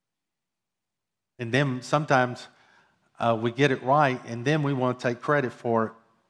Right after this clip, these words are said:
our great faith. <laughs> And then maybe you're doing right, you do something goofy besides letting God take it. You decide to just run with it,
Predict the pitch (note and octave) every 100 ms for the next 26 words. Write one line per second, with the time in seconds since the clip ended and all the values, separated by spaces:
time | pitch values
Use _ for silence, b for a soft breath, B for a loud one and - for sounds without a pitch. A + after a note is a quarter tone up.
0 | _ - A2 G2 G2+ G2+ G2 - G#2+ F2+
1 | - - - _ _ _ _ _ _ _
2 | _ _ _ _ _ _ B B - -
3 | _ _ _ _ _ _ _ _ _ _
4 | _ _ _ _ _ _ _ _ _ _
5 | b C3 C3+ E3+ G3+ G3 F#3+ F3 E3 F#3
6 | E3+ G3 F#3+ D3 C#3+ D#3 D3+ - - C3+
7 | C3 F3 F3+ C#3+ C3+ B2+ A#2+ D3 C3+ C3+
8 | A#2+ B2+ C#3 D#3+ D3+ C3+ C#3 F3 E3 -
9 | C3+ B2+ C#3+ C#3+ C#3 b b C3 D3+ D#3
10 | C#3 D3+ C3 B2 A2+ A#2 A#2 - B B
11 | B A2+ B2 A#2+ - - - _ _ _
12 | _ _ _ _ _ _ _ _ A2+ C3
13 | B2 A#2 A2+ - B2